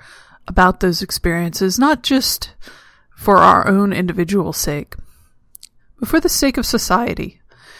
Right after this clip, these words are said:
It has to be understood that there are factors which sometimes you simply have to learn to deal with rather than master.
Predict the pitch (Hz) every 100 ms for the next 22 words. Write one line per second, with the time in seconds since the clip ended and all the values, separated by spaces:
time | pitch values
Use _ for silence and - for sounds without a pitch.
0 | - - _ _ - 226 220 262 269 -
1 | 277 226 208 190 - 196 180 170 - -
2 | 202 175 170 160 - - - 196 196 -
3 | 190 196 - 175 - 160 170 170 - -
4 | - 208 185 - - _ - 233 226 226
5 | 202 - 214 - 262 240 185 - 196 -
6 | 190 185 175 - 165 151 170 277 - -
7 | _ _ _ _ _ - 180 185 180 175
8 | 165 226 220 - - 190